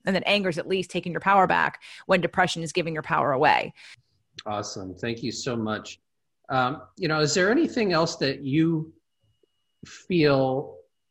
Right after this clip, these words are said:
Speaker 2: could be beneficial to the audience? 'Cause, you know, as, as I said at the beginning, we are here to create a new tomorrow, to, to really master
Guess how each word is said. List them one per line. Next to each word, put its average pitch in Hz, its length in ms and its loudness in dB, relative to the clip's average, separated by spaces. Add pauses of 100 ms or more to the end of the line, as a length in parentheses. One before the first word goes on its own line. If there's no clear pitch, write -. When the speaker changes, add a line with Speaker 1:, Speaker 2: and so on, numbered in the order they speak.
(140)
Speaker 2:
could 135 240 -2
be 139 280 4
beneficial 135 920 0
to 127 160 -2
the 110 120 -2
audience? 110 560 -2
'Cause, 113 360 -4 (520)
you 131 120 -4
know, 123 200 -6 (220)
as, 139 300 -2 (140)
as 147 220 2
I 143 120 6
said 165 280 2
at 160 100 -2
the 131 60 -8
beginning, 135 680 0 (160)
we 156 440 0
are 139 140 -2
here 143 320 0
to 131 160 -4
create 127 420 -2
a 120 60 0
new 117 160 -2
tomorrow, 104 560 -4 (140)
to, 117 220 -6 (160)
to 123 140 -4
really 151 520 0 (720)
master 120 1000 0